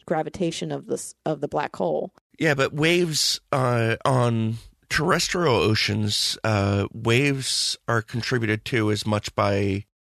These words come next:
Speaker 2: uh, wind as anything else, aren't they?
Speaker 1: Well, the, these were not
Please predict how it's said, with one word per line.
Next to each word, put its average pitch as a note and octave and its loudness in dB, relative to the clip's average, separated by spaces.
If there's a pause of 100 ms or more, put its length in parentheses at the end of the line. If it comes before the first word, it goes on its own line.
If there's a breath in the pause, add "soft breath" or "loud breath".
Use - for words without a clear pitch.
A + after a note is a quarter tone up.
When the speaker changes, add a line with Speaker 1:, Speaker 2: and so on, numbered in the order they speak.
(500)
Speaker 2:
uh, G2+ 0
wind A2+ 2
as G#2+ 2
anything G#2 2
else, C#3+ -2
aren't - -4
they? - -2 (420)
Speaker 1:
Well, B3 0
the, A#3+ -4
these D#4 -2
were C4 0
not G#3 0